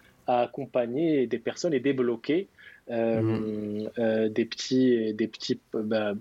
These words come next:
Speaker 1: problèmes, blocages énergétiques qu'avaient des gens. Euh, et ça veut dire quoi ? Ça veut dire que, euh, dans notre co-, dans, euh, notre corps est traversé par des lignes énergétiques, euh, qu'on, qu'on appelle les nadis. Euh,
Speaker 2: Ok.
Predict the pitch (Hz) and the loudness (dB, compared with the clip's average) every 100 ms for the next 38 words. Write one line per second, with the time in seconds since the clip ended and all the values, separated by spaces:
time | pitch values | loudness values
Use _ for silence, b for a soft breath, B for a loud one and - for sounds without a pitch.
0 | - - - 123 113 117 123 143 123 110 | -10 -6 0 0 2 4 4 2 -2 -6
1 | 113 123 120 127 127 120 113 110 135 127 | -2 0 2 2 2 0 -4 -2 -2 0
2 | 113 110 101 - _ B B B - 110 | 0 0 -2 -6 _ B B B -4 0
3 | 107 101 107 104 107 107 110 - 117 110 | 0 -2 -4 -6 -6 -6 -4 0 0 2
4 | 120 120 117 - 165 156 120 117 127 143 | 0 0 0 0 0 2 0 0 0 -2
5 | - 123 123 127 110 B B B - 113 | -2 2 4 4 0 B B B -6 -4
6 | 110 120 120 120 - - 120 120 113 113 | 0 0 0 -2 -6 -8 -2 -2 0 0
7 | 110 104 98 104 120 120 - 151 160 127 | 2 0 -2 -2 -2 -2 0 0 0 -2
8 | - 127 120 - - 143 147 120 110 113 | 0 0 0 -2 0 0 0 -2 0 0
9 | 110 127 143 123 110 - 101 151 - - | 0 0 0 0 -2 -4 -2 -2 -2 -8
10 | B B B - 117 107 104 101 - 107 | B B B -6 0 2 0 -2 -4 -4
11 | 101 110 104 - 113 107 110 107 110 170 | -2 -2 -2 0 0 0 -2 -2 -2 -4
12 | - B B B B - 117 110 110 110 | -8 B B B B -6 0 0 0 -2
13 | 107 113 | -2 -2